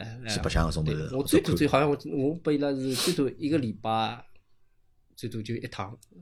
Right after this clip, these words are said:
Speaker 1: 半个钟头。
Speaker 2: 咾么伊拉欢喜伐？
Speaker 1: 侬讲
Speaker 2: 白相 iPad 啊，白相手机啊，
Speaker 1: 搿肯定欢喜啊。
Speaker 2: 实际上还是欢喜的。
Speaker 1: 搿要欢喜，
Speaker 2: 实际上还是欢喜的，
Speaker 1: 哎，
Speaker 2: 只不过侬控制伊拉嘛，
Speaker 1: 哎，是要控制。
Speaker 2: 勿要帮伊拉安排老多其他的活动，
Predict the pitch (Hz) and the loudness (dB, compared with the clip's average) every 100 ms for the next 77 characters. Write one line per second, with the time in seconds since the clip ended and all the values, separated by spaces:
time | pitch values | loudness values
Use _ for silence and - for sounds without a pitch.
0 | - - 117 113 101 - _ _ _ - | -16 -6 -4 -4 -6 -10 _ _ _ -20
1 | _ - 117 95 113 233 - - - _ | _ -2 4 4 4 2 0 -6 -12 _
2 | - - _ - _ _ _ - - _ | -20 -20 _ -20 _ _ _ -20 -20 _
3 | 131 117 123 120 - - - 85 87 87 | -6 -2 -2 -4 -8 -4 0 2 4 4
4 | 92 87 85 82 82 - - 85 90 156 | 6 6 4 2 0 -2 -2 2 8 8
5 | 156 160 - 107 92 - - 190 202 - | 8 6 4 0 -8 -12 4 8 12 12
6 | 113 170 226 202 135 117 120 123 113 113 | 12 10 10 8 6 6 4 4 6 8
7 | 131 101 107 107 - 127 117 120 131 113 | 10 8 6 4 2 2 6 8 10 10
8 | 131 113 123 113 139 104 90 120 113 117 | 8 8 6 8 8 8 8 6 4 4
9 | 117 110 113 104 127 110 120 117 123 123 | 2 2 6 8 8 8 10 10 10 10
10 | 107 107 113 101 110 127 120 85 87 | 10 10 6 4 8 10 10 8 2